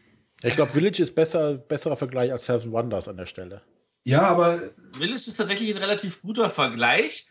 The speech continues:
Speaker 2: du hast
Speaker 3: Äh,
Speaker 2: die Reiseoption, du hast die Marktoption, du kannst in eine Kirche, du kannst ins Rathaus, du kannst das, äh, Zeug bauen.
Speaker 1: Und du
Speaker 2: Äh,
Speaker 1: musst dich auch für eine Strategie entscheiden,
Speaker 2: und
Speaker 1: du kannst nicht alles machen.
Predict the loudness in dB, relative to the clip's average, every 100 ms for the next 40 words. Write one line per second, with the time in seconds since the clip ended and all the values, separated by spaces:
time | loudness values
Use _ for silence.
0 | -16 0 4 6 6 4 4 4 4 4
1 | 4 2 -2 -4 -2 2 2 2 4 4
2 | 2 -2 -12 -8 -8 -2 -2 2 2 2
3 | 0 2 2 2 2 0 0 0 0 -2
4 | 2 2 2 0 0 -6 -10 -6 -6 -4
5 | 2 2 2 0 -2 -2 -6 0 4 6
6 | 4 2 -2 -2 -2 -4 -8 -6 -6 -6
7 | -6 -6 -2 0 2 0 -2 -4 -6 0
8 | 2 2 -2 -10 -14